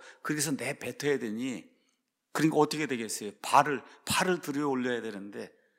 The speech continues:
들어 올릴 수가 없잖아요. 그렇죠? 예, 못으로 고정을 해놨기 때문에. 그래서 상상을 초월하는 이런 고통을, 예, 이 십자가에 달려서 받게 되는 거예요. 그래서 힘을 빼버리면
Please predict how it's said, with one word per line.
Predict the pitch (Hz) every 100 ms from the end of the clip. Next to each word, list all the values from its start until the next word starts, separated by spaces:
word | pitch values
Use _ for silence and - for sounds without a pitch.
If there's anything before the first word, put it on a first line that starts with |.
| _ _
들어 | - 180
올릴 | 160 175
수가 | - 139 131
없잖아요. | - 117 104 92 107 - _ _ _
그렇죠? | - 139 - 127 - _ _ -
예, | 123
못으로 | 113 110 139 147 139
고정을 | 127 120 120 117
해놨기 | 147 135 117
때문에. | - 101 95 107 107 98 _ _ - - -
그래서 | 190 202
상상을 | - 220 226 220 220 214
초월하는 | - 202 190 185
이런 | 175 175
고통을, | 151 135 147 143 139 104 - _ _ _ _ 120
예, | 120
이 | 127
십자가에 | 120 - 175 147 139
달려서 | 123 113 107 123 110 - - -
받게 | - - 120
되는 | 110 104 110
거예요. | 104 92 90 92 - _
그래서 | - 165 170 175 135 - - -
힘을 | - - 226 220
빼버리면 | 214 202 196 185 175 180 175